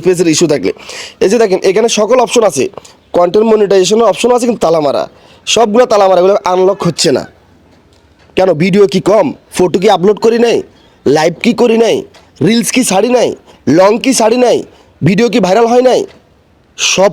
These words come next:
কিছু ছাড়ছি, কিন্তু মনিটাইজেশন দিচ্ছে না। কেন দিচ্ছে না, সেটা আমি বলে দিচ্ছি। আমি আরও একটু আপনাদেরকে দেখাই, তাহলে আপনারা আরও ভালোভাবে বুঝতে পারবেন। এই যে এখানে ঢোকার পর, এ, আমি ড্যাশবোর্ডে ক্লিক করলাম। ড্যাশবোর্ডে ক্লিক করার পর,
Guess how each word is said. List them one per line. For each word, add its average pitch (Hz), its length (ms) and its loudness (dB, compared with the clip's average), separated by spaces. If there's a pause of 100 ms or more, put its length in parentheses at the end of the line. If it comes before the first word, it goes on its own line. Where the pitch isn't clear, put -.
কিছু 185 180 0
ছাড়ছি, - 360 -4 (920)
কিন্তু 170 240 0
মনিটাইজেশন 190 440 2
দিচ্ছে 160 240 -2
না। 127 80 -2
কেন 196 280 0
দিচ্ছে 233 240 -2
না, 214 80 0
সেটা 190 180 0
আমি 196 100 2
বলে 190 180 0
দিচ্ছি। 165 260 -2 (340)
আমি 190 140 0
আরও 190 220 0
একটু 254 200 -2
আপনাদেরকে 196 340 0
দেখাই, 147 280 0 (320)
তাহলে 170 180 2
আপনারা 185 240 0
আরও 185 140 2
ভালোভাবে 175 320 2
বুঝতে 170 260 0
পারবেন। 165 300 0 (440)
এই 135 80 -2
যে 151 200 0
এখানে 165 280 0
ঢোকার 165 320 0
পর, 170 460 0 (480)
এ, 135 240 0
আমি 156 260 0
ড্যাশবোর্ডে 147 440 0
ক্লিক 151 260 -4
করলাম। 156 400 0 (680)
ড্যাশবোর্ডে 135 460 -2
ক্লিক - 280 -2
করার 156 220 0
পর, 156 460 0